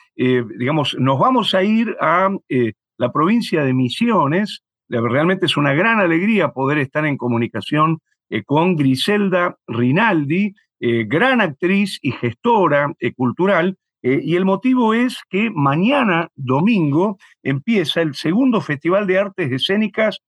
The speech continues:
para Primeras Infancias, eh, Cunumí. Y estamos en comunicación, eh, con Griselda Rinaldi. Eh, ¿cómo estás, Griselda?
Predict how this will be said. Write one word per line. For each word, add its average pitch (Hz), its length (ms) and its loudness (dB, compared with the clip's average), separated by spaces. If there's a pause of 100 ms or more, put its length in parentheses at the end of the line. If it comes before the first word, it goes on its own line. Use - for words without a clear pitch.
(220)
para 127 240 0
Primeras 156 400 0
Infancias, 185 920 -2 (300)
eh, 117 160 0
Cunumí. 147 600 2
Y 131 80 0
estamos 233 420 -2
en 175 100 -2
comunicación, 160 880 -2 (320)
eh, 113 120 -8
con 147 200 0
Griselda 170 720 2 (120)
Rinaldi. 190 640 0 (220)
Eh, 127 100 -4
¿cómo 233 220 0
estás, 220 340 -2
Griselda? 185 680 0